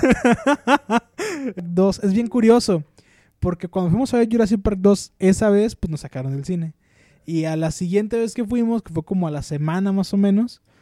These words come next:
o sea, no era como si, si estuviera quemando todo el cine, no, hubo por allí un incendio con-, no controlado, pues, y, y dijeron, "No, pues, para evitar broncas, mejor que se vayan y luego vuelvan". Y nos dieron un boletito y a la siguiente semana volvimos.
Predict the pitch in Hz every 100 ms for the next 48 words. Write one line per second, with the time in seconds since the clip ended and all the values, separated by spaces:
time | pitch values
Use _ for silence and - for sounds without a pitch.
0 | _ _ - 190 196 214 233 254 - 202
1 | 175 - 175 156 147 143 139 151 _ _
2 | _ - 156 160 180 208 180 175 170 196
3 | 185 170 175 180 - 190 170 165 170 160
4 | - - 151 - 165 175 180 156 160 185
5 | 185 185 180 175 185 185 180 165 160 160
6 | 160 208 196 175 170 190 190 202 - _
7 | _ _ _ _ - 151 147 147 143 147
8 | 147 160 151 196 - - 151 143 143 151
9 | 165 180 175 190 170 151 147 147 - 135
10 | 131 _ - 135 151 156 147 147 165 202
11 | 202 185 _ _ _ - 143 143 143 156
12 | 170 165 170 180 160 147 165 185 170 151
13 | 143 - 143 147 151 143 151 151 156 190
14 | 196 160 -